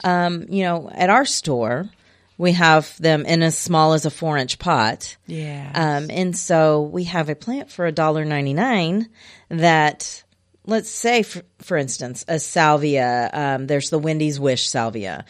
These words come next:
Speaker 2: Oh.
Speaker 1: So you plant that,
Speaker 2: Mm-hmm.
Speaker 1: uh, and it's a dollar ninety-nine, and it's just this little plant. But boy, does it grow fast.
Speaker 2: Salvias, yeah.
Speaker 1: And it'll get four to five foot tall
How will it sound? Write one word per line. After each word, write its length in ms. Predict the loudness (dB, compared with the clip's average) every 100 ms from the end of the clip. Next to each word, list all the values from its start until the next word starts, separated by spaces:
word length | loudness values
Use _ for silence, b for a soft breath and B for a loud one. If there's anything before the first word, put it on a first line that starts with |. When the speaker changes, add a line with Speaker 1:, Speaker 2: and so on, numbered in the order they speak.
| B
Speaker 2:
Oh. 220 | -6 -4
Speaker 1:
So 160 | 2 4
you 260 | 4 0
plant 400 | -2 -2 0 2
that, 500 | 2 2 2 -2 -6 -10
Speaker 2:
Mm-hmm. 360 | -8 -8 -8 -12 b -6
Speaker 1:
uh, 220 | -2 -2 -2 -2
and 180 | -2
it's 140 | -2 -2
a 40 |
dollar 300 | 0 0 2
ninety-nine, 640 | 0 2 2 2 0 -2
and 180 | -4 -4
it's 220 | -4 -6
just 200 | -8 -8
this 200 | -8 -4
little 180 | 0 0
plant. 460 | 0 -4 -2 -2 -6 b b -2
But 200 | 0 2
boy, 520 | 2 6 6 4 -6 _ _ _ -2
does 320 | 2 4 4
it 380 | 2 2 -2 -20 -10
grow 600 | -2 2 4 4 2 -4 _
fast. 840 | -4 0 2 0 -2 -6 -8 -10
Speaker 2:
Salvias, 680 | -12 -12 -12 -12 -14 -16 -6
yeah. 80 | 0
Speaker 1:
And 140 | 4
it'll 220 | 6 4
get 280 | 6 4 2
four 220 | 0 0
to 80 | 0
five 280 | 0 0 -2
foot 220 | -4 -12
tall 520 | -6 -2 0 0 -4